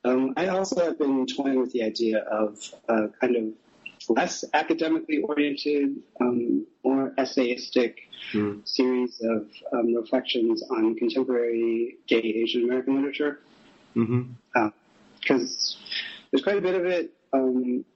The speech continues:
Speaker 1: not a whole lot written about it, and, uh, I think it's, it's, um, worth thinking about, though I'll, although I don't necessarily want to do it through the sort of <laughs> hardcore academic frames that we've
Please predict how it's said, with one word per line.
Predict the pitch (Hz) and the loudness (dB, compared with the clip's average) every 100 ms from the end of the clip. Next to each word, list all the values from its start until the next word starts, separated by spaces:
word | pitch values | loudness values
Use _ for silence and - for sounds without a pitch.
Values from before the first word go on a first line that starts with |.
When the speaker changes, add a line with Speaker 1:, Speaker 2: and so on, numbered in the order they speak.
| - | 0
Speaker 1:
not | 135 151 | 0 2
a | |
whole | 143 147 | 0 0
lot | 131 120 | 0 0
written | 127 123 | -2 -2
about | 110 113 127 156 | -2 0 2 2
it, | 160 - _ _ _ - | 0 -4 _ _ _ -8
and, | 117 113 110 113 - - - | -2 2 2 0 -6 -8 -2
uh, | 110 110 110 113 - | 0 2 0 -2 -2
I | 127 | 0
think | 143 131 | 2 0
it's, | - - - - - - - - | -2 -2 0 2 0 -4 -4 -4
it's, | - - - | 2 2 2
um, | 113 107 101 104 - - - - - - _ - | 0 0 0 -2 -10 -20 -20 -20 -20 -20 _ 0
worth | 123 113 | 0 2
thinking | - 131 135 | 0 0 0
about, | 120 110 107 101 - | 0 0 0 -2 -2
though | 120 110 | 0 2
I'll, | 113 110 - - | 2 -2 -4 0
although | 123 120 117 | 0 2 0
I | 110 | 0
don't | 123 - - | -2 0 -2
necessarily | 110 - 117 110 110 107 | 0 0 0 2 0 0
want | 101 - | -2 0
to | |
do | 110 110 107 | 0 2 2
it | 101 101 - _ - - - - _ _ _ _ _ - - | 2 -2 -4 _ -20 -20 -20 -20 _ _ _ _ _ -20 0
through | 120 113 | 0 2
the | 110 110 107 | 0 -2 -2
sort | - - | -2 -2
of | 104 | 0
<laughs> | |
hardcore | - 165 - - 120 113 - | 0 0 -2 -2 -2 -2 -2
academic | 110 113 107 110 131 | -2 -2 0 -2 0
frames | 127 104 101 110 | -2 0 -2 0
that | 113 | 0
we've | 110 101 | 0 -4